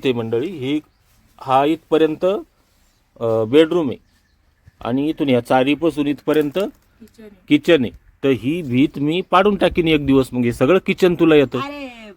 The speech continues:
Speaker 3: पाडायचं काहीच काम नाही, पुढे एक खोली येईन तुला.
Speaker 1: आहे, पण मग ती सध्या नाही ना.
Speaker 3: सध्या मग जाते
Speaker 1: म्हणजे
Speaker 3: ना, निघून.
Speaker 1: आम्हाला आता सध्या तीन मोठाल्या खोल्या आहे मंडळी, पण मग, अ, दोन खोल्यामध्ये आई वडील बी लागतं ना.
Speaker 3: मग?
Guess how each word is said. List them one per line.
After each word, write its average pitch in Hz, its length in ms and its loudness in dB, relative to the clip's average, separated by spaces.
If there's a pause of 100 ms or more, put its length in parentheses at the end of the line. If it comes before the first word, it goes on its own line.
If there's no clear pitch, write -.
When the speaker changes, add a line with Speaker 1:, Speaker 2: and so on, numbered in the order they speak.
Speaker 3:
पाडायचं 277 360 -12
काहीच 370 200 -10
काम 294 220 -4
नाही, 277 120 -4 (120)
पुढे 311 160 -6
एक 339 240 -8
खोली 277 200 0
येईन 359 260 -4
तुला. 320 160 -10 (960)
Speaker 1:
आहे, 139 220 4
पण 190 180 2
मग 208 200 2 (400)
ती 160 180 0
सध्या 135 340 2
नाही 196 160 2
ना. 214 140 -2 (340)
Speaker 3:
सध्या 269 260 -16
मग 285 140 -10
जाते 330 220 -12
Speaker 1:
म्हणजे 202 500 6
Speaker 3:
ना, 269 120 -4 (200)
निघून. 226 200 -20 (840)
Speaker 1:
आम्हाला 170 440 4
आता 185 260 0
सध्या 131 360 -2
तीन 170 340 -2
मोठाल्या 185 400 2
खोल्या 131 280 2
आहे 131 80 4
मंडळी, 113 500 -2 (680)
पण 139 120 6
मग, 151 240 2
अ, 143 160 6
दोन 147 300 4
खोल्यामध्ये 143 600 2
आई 135 260 2
वडील 147 480 2
बी 151 160 -2
लागतं 147 340 0
ना. 214 80 -2 (140)
Speaker 3:
मग? 311 200 -12